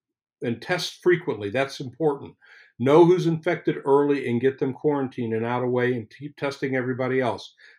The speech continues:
That is essential to success. I worry right now a lot about high school football.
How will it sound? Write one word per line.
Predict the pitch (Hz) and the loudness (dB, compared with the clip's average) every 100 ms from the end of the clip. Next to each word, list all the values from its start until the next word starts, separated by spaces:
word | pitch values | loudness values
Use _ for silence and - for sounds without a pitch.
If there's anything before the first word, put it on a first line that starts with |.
| - | 0
That | 147 185 | 2 4
is | 160 | 2
essential | 135 - - 180 180 135 123 | 0 -4 2 2 2 0 -4
to | 117 | -4
success. | - 120 - 127 101 - - _ _ _ - | -6 -10 -6 -6 -6 -12 -20 _ _ _ 0
I | 139 | 2
worry | 143 214 226 180 | 8 10 12 10
right | 156 147 | 6 2
now | 147 135 | -2 0
a | |
lot | 135 143 | 2 2
about | 131 127 - | 2 0 0
high | 131 | -4
school | 120 - 104 | -4 -6 -6
football. | - 101 - 92 95 | -6 -12 -12 -18 -18